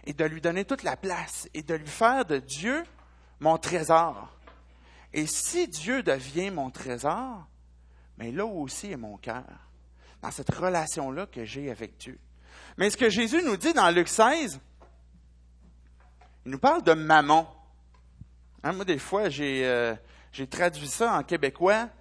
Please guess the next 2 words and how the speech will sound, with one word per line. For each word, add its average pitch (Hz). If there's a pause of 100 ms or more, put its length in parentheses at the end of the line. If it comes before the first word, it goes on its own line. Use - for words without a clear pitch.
(260)
mamonnet. 160 (1800)
Hein ? 202